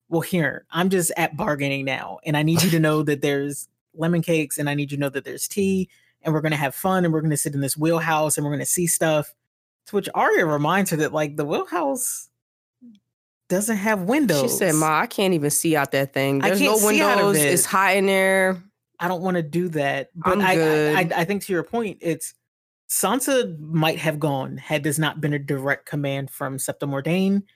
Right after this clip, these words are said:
Speaker 1: And even more to that, had this not been an invite from the Queen
Speaker 2: Yeah.
Speaker 1: to hang out with Myrcella and maybe also see Joff. Like, there are too many things wrapped up in it
Speaker 2: Mm-hmm.
Speaker 1: that make it such an amazing day for Sansa that she has to fight. And I'm feeling like she's fighting for this for good reason.
Speaker 2: Yeah.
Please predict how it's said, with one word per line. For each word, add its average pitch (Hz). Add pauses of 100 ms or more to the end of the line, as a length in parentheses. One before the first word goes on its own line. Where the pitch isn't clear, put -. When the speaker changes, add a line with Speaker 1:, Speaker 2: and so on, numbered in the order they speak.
(520)
Speaker 1:
And 190
even 180
more 185
to 165
that, 135
had 160
this 156
not 160
been 156
an 147
invite 147
from 151
the 135
Queen 180
Speaker 2:
Yeah. 151 (520)
Speaker 1:
to 170
hang 165
out 160
with 147
Myrcella 151
and 143
maybe 147
also 151
see 147
Joff. 156
Like, 151
there 180
are 180
too 196
many 185
things 165
wrapped 147
up 151
in 156
it 156 (140)
Speaker 2:
Mm-hmm. 165
Speaker 1:
that 160
make 156
it -
such -
an 156
amazing 143
day 143
for -
Sansa 233 (380)
that 160
she 180
has 160
to 147
fight. 147 (460)
And 185
I'm 196
feeling 233
like 180
she's 175
fighting 175
for 160
this 156
for 247
good 240
reason. 170
Speaker 2:
Yeah. 170